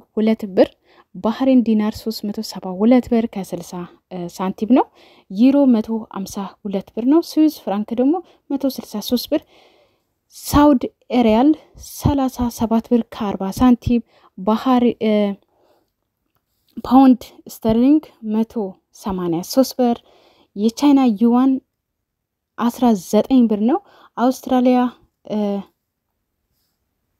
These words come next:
አውስትራሊያ ዶላር ዘጠና አራት ብር ከአስር ሳንቲም ነው። ቱርክ ሊራ አራት ብር ከሃያ ሳንቲም ነው ማለት ነው። ዩሮ መቶ ሃምሳ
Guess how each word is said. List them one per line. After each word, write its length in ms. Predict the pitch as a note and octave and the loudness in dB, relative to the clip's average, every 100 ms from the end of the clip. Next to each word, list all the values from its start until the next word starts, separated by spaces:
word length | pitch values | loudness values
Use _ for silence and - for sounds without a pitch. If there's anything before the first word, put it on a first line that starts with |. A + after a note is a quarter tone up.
| _ _ _ _ _ _ _ | _ _ _ _ _ _ _
አውስትራሊያ 480 | G#3 A#3+ - C4 C4 C4 | -2 -2 2 4 4 4
ዶላር 340 | B3+ C#4 D#4 D4+ _ _ _ - | 2 2 -2 -6 _ _ _ -18
ዘጠና 360 | F3+ A3 - B3 | -6 -4 -2 0
አራት 200 | A#3+ B3+ | 0 0
ብር 120 | C4 | -6
ከአስር 340 | - F#3+ - - | -6 -10 -10 -14
ሳንቲም 360 | - G#3+ B3 A#3+ | -6 -4 0 0
ነው። 100 | B3+ | 0
ቱርክ 300 | - C4+ - A#3+ | -2 -6 -2 -4
ሊራ 300 | G#3 A#3+ B3+ B3 - | 0 4 4 2 -2
አራት 300 | G#3 G#3 - | -6 -6 -6
ብር 180 | G#3+ B3 - _ _ _ | -6 -6 -8 _ _ _
ከሃያ 220 | - C4 A#3+ | -2 0 0
ሳንቲም 420 | - G#3+ - - | 0 -2 -2 -4
ነው 140 | G#3 C4 | 0 2
ማለት 300 | G#3 F#3+ - | 0 -4 -8
ነው። 100 | G#3 G3 | -6 2
ዩሮ 220 | A3+ C4 F4 D#4 | 4 6 4 2
መቶ 220 | A3 A3+ B3 - | 0 -2 -6 -6
ሃምሳ 260 | G#3+ G#3 | -8 -8